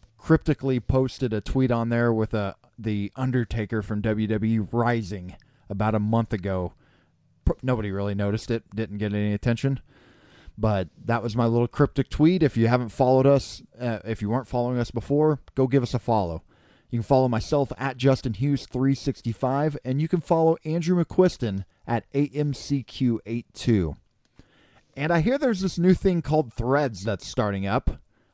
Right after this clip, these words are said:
I have no idea if it will become a thing or not, but I did create an account with that same handle, Justin Hughes three sixty-five. So if Elon burns Twitter to the ground and Threads becomes a thing, I'm sure there will be more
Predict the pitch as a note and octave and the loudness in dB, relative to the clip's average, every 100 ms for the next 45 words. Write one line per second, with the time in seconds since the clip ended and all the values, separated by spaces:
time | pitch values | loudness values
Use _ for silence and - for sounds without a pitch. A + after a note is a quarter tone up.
0 | _ B2 C3 C3+ C3+ C#3+ C#3+ C#3+ C3 A#2 | _ -2 0 0 4 6 8 6 2 0
1 | B2 A2 G#2+ B2+ B2 B2 A2+ - B2+ A2 | 0 0 0 -2 -2 -2 -2 -2 -2 -4
2 | C#3 B2 G#2 G2 A#2 C3+ - - _ - | -4 -4 -4 -4 -2 -4 -8 -18 _ -8
3 | - E3+ E3 A3 F3+ - G3 F#3 F3 - | -2 0 0 -2 -2 0 2 0 -4 -2
4 | E3 F3+ C#3 - _ _ C3 C#3+ - D#3 | -2 -2 -8 -12 _ _ -4 -4 -4 -4
5 | D#3 C3+ C#3 A2+ F2+ F2 F#2 B2+ B2+ C3+ | -2 0 0 -2 -4 -6 -2 0 0 -2
6 | A#2+ C3 A#2+ - A#2 A#2+ - B2 - A#2 | 0 0 -2 -6 -4 -4 -4 -6 -6 -4
7 | B2 G#2 D2 C2+ - _ _ _ - - | -2 -4 -6 -14 -20 _ _ _ -10 -4
8 | G2+ G2 F2+ - A#2 G#2 - - C3 C#3+ | -2 -2 -4 -4 -2 -2 -4 -2 0 2
9 | C#3+ C#3 C3 A2 G#2 _ _ B2 C3+ C#3 | 2 0 -2 -4 -8 _ _ 0 2 0
10 | C#3 - - D3 C3 - C3 A2+ A#2+ C3 | -2 -8 2 2 2 0 -4 -2 -2 0
11 | B2+ G#2+ G2+ F#2+ - _ _ B2+ C3 C3 | -2 -4 -6 -10 -18 _ _ -2 -2 -2
12 | G#2+ A2 A#2+ C3 A#2+ A#2+ C3 A2+ G2+ F#2+ | -4 -4 0 0 0 0 2 2 0 -6
13 | _ _ _ _ G2+ G2 A#2+ A2+ G#2+ G2+ | _ _ _ _ -8 -2 0 2 2 0
14 | G2+ G2 F#2+ F#2 | 0 0 -2 -2